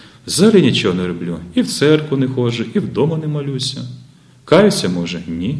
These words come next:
Причащаюся? Ні. Постую теж? Ні. Чи, може, там думаю про щось, розмірковане духовну тематику? Ні, ні, ще раз ні. Навіщо? Так от, невже наша релігійність полягає лише в тому, щоб з-, нічого не робити,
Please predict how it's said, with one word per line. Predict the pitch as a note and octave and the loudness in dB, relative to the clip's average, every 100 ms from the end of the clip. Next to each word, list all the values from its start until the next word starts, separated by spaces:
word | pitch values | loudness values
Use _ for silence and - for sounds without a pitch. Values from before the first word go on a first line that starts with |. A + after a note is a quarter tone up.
| - | -8
Причащаюся? | - - - E3 G3+ G3 - F2+ | -6 -4 0 0 0 -2 -2 -2
Ні. | F2+ C3+ - - | 0 -2 -4 4
Постую | E3+ G#3 - F3+ F3 | 6 6 2 -2 -2
теж? | - G3 - | -2 -2 -2
Ні. | E2+ E2+ - - - - - - - _ | -4 -8 -12 -20 -20 -20 -20 -20 -20 _
Чи, | - C#3+ | -2 2
може, | F3+ E3+ F3 - - | 4 4 0 -4 0
там | D3 B2+ | 0 2
думаю | B2 F3 D3+ B2+ | 4 4 4 2
про | B2+ B2+ | 0 -2
щось, | C#3 B2 A#2+ | 0 0 0
розмірковане | A#2+ C#3+ D3 D#3 B2+ | 0 -2 2 4 4
духовну | A#2+ A#2 C3 G#2+ | 2 2 0 2
тематику? | A2+ A#2 G2 - F#2 | 2 2 0 -2 0
Ні, | F#2+ C#3+ G3+ | 4 6 8
ні, | F#3 F3+ | 8 6
ще | - F3 E3+ | 4 0 0
раз | D#3 C#3+ C#3+ | -2 -4 -4
ні. | D3 B2+ - | -4 -6 -6
Навіщо? | G#2 E3 D3 - - - - - - - - - - - | -6 -4 -6 -8 -14 -18 -20 -20 -20 -18 -18 -18 -20 -4
Так | - D#3 | 0 4
от, | D#3+ C3+ | 4 4
невже | C#3+ C#3+ G3+ G#3+ | 2 4 4 6
наша | G3 - D#3 | 6 4 4
релігійність | D#3 D#3+ D#3 F#3+ D3+ - | 4 4 4 4 2 2
полягає | D3+ D#3+ D3 | 2 2 2
лише | D3 - B2 | 2 2 0
в | - | 2
тому, | F3+ - | 2 2
щоб | - D#3 B2 | 2 0 0
з-, | - A#2+ | -2 4
нічого | C3+ C3+ - - D3+ G3+ F#3 | 4 4 2 4 6 6 6
не | F3 E3+ | 4 4
робити, | F3 E3 G#2 - E2 | 2 0 -2 -2 -8